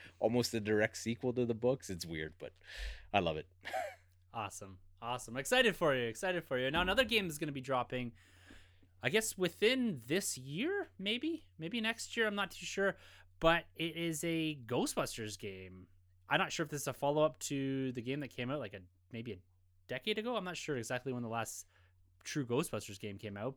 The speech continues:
Speaker 2: but Ghostbusters Spirit Unleashed, a trailer dropped onto us today, surprise trailer,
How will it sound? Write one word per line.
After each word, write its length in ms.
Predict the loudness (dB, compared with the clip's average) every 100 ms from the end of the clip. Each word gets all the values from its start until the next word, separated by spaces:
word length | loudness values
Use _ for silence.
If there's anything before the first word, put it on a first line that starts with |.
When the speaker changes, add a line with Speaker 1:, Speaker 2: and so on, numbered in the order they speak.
| _
Speaker 2:
but 240 | 10 10 8 -4 -20 -20 _
Ghostbusters 640 | 4 4 4 0 0 -2
Spirit 640 | -4 -8 -8 -4 6 8 10
Unleashed, 600 | 8 6 2 0 -2 -6 -12
a 40 |
trailer 480 | -10 -2 2 4 4
dropped 300 | 4 0 0
onto 300 | -2 -2 -4
us 180 | -6 -8
today, 240 | -6 -4
surprise 600 | -4 -4 4 8 8 6
trailer, 440 | -2 0 0 0